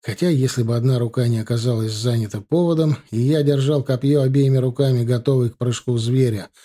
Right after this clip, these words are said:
может быть, и успел бы тогда опустить наконечник. Но вот остановить. Для этого стоит оказаться хотя бы кроссом. Не для моей квалификации копейщика такое упражнение.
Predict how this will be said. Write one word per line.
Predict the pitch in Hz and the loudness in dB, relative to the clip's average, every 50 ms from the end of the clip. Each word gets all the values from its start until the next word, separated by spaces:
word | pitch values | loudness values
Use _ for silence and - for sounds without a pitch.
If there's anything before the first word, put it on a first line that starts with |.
| _ _ - | _ _ -12
может | - 92 123 170 185 180 185 180 175 | -6 -2 0 0 0 0 0 0 0
быть, | 175 175 147 - | 0 -2 0 2
и | |
успел | 147 139 131 - - 143 151 160 151 | 0 0 0 -2 0 0 2 2 2
бы | 143 135 | 2 0
тогда | 117 123 117 117 117 117 107 | 0 -2 -4 -2 -2 -2 -2
опустить | 98 - 104 104 - - 123 120 117 | -2 -6 -8 -8 -6 -6 -6 -2 -2
наконечник. | 127 113 - 123 120 123 123 117 104 - - - 82 - - - _ _ _ _ - | -2 -2 0 0 2 2 2 0 -2 -4 -8 -12 -14 -16 -20 -20 _ _ _ _ -6
Но | 110 117 123 120 | -2 -2 0 0
вот | 123 120 - 107 | 0 -2 -4 -4
остановить. | 104 - - 113 107 104 95 92 98 110 104 98 - - - _ _ _ _ _ _ _ _ _ _ _ - | -6 -6 -6 -6 -6 -6 -8 -8 -8 -10 -10 -10 -12 -16 -18 _ _ _ _ _ _ _ _ _ _ _ -16
Для | - - 143 185 | -6 -4 -2 -2
этого | 220 220 233 220 | 0 0 0 0
стоит | - - - 190 202 190 - | 0 0 0 0 0 0 0
оказаться | 156 - 143 127 139 165 165 - 143 123 | -2 -2 0 0 0 0 0 -2 -4 -4
хотя | - 113 104 - 127 139 | -4 -6 -4 -2 -2 0
бы | 139 143 | 0 -2
кроссом. | 135 - 127 127 127 127 120 - 113 104 98 - - _ _ _ - | -2 0 0 0 2 0 -2 -4 -6 -8 -8 -12 -18 _ _ _ -10
Не | - 113 127 | -6 -6 -4
для | 127 135 143 143 | -4 -4 -2 -2
моей | 143 139 131 127 135 135 | 0 0 2 2 2 2
квалификации | 127 - 131 127 127 117 - 127 123 131 123 117 - - 120 110 | 2 2 0 0 0 0 -2 -2 -2 0 -2 -2 -2 -4 -6 -4
копейщика | - 120 113 117 127 123 120 113 - 113 101 110 | -2 -4 -2 0 0 0 0 0 -4 -6 -8 -8
такое | 95 117 113 - - 120 113 | -6 -6 -6 -2 -2 -2 -2
упражнение. | 110 104 113 113 117 113 110 117 127 120 110 104 101 92 85 78 73 | -2 -4 -4 -4 -4 -2 0 0 0 0 0 0 -2 -6 -8 -10 -16